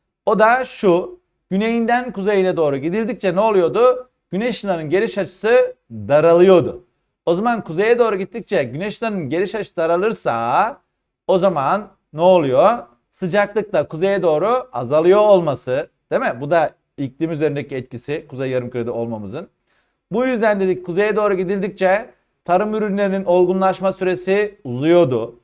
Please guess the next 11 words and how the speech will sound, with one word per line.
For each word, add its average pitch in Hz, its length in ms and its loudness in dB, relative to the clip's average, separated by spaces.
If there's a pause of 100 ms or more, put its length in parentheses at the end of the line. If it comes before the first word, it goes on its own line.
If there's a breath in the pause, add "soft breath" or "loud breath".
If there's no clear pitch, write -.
(280)
Yağan 180 360 4
karın 196 260 2
yerde 190 340 0
kalma 185 340 0
süresi 185 580 -2
uzuyordu. 131 640 0 (320)
Kalıcı 180 380 0
kar 196 280 0
alt 180 240 -2
sınırı 185 420 -2 (120)
azalıyordu. 180 760 0